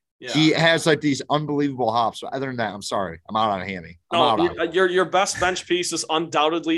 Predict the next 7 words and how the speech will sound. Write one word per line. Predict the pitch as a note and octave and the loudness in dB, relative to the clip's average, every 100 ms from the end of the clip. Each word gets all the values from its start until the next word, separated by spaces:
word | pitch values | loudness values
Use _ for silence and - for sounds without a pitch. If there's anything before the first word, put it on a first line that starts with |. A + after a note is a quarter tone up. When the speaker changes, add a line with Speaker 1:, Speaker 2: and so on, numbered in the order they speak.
| D#3 | -2
Speaker 1:
either | C#3 | -4
Kelly, | C#3 D3+ D3+ - | -4 -4 -4 -8
Kelly | - E3 F3+ | -2 0 2
Olynyk | F#3 F3 E3+ D#3+ | 2 2 0 -2
or | |
Josh | C#3+ D3 D3 - | -4 -2 -4 -2
Jackson. | C#3 - - C3+ | -4 -4 -8 -12